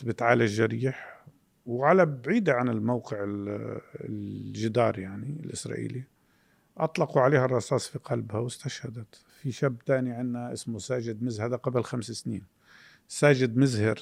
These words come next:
من مخيم الدهيشة في بيت لحم، كان بيسعف في جريح،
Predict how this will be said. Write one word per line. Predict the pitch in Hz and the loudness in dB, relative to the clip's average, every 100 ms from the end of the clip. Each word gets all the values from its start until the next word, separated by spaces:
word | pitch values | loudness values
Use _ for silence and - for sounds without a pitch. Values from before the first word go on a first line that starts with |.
| - _ _ _ _ _ _ - | -10 _ _ _ _ _ _ -4
من | 120 117 113 117 | 0 0 0 -2
مخيم | 113 127 123 120 | 2 4 4 2
الدهيشة | 107 123 120 - | 2 2 2 -2
في | 101 | -4
بيت | 110 107 - | -2 -4 -4
لحم، | 107 117 120 | -6 -4 2
كان | 190 208 | 4 6
بيسعف | 233 233 202 | 4 2 0
في | - | 2
جريح، | 175 208 214 127 | 4 4 4 0